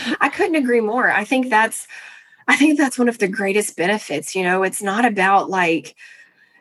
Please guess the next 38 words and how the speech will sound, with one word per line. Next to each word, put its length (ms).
it's 160
not 200
about 280
the 80
badge 500
of, 220
"Oh, 120
I 120
have 240
this 220
many 220
Bible 380
verses 400
memorized," 760
but 160
it's 280
like, 520
um, 460
we're 200
really 580
making 440
investments 640
into 240
the 100
future, 600
I 140
feel 320
like, 320
you 80
know, 140
so 180
that 200
when 200
they're, 420
you 100
know, 120
teenagers, 640
adults, 680